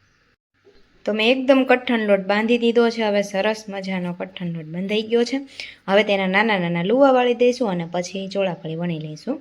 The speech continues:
અ, બધો લોટ ઝીણો જ લીધો છે, કંઈ કરકરો નથી. અડદનો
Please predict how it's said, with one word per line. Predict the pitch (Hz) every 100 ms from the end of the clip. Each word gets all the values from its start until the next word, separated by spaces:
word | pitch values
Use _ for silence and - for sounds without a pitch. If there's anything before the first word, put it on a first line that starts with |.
| - _ _ - - _
અ, | 185 180 180 - -
બધો | 220 226 233
લોટ | 226 208 -
ઝીણો | 196 226 202
જ | 175
લીધો | 180 180 175
છે, | 185
કંઈ | 180 185 190
કરકરો | 190 190 185
નથી. | 185 185 208
અડદનો | 190 202 220